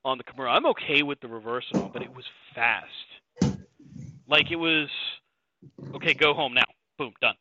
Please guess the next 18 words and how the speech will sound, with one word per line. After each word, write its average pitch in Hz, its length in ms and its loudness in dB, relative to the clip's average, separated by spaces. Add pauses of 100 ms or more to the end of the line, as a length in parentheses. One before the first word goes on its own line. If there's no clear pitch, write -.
(880)
And 131 80 -8
then 131 140 -2
Cody 143 540 4 (840)
flies 151 280 4
to 151 80 -10
the 143 80 -2
back. 143 260 4 (720)
Like, 143 160 -6 (760)
um, 151 840 0 (1300)
shouldn't 208 260 -10
have 285 100 -12
been 196 220 -2 (140)
Cody, 190 460 -10 (220)
like, 131 200 -6
with 120 120 -10 (100)
fireworks 151 460 -4
and 185 140 -18
stuff 190 200 -4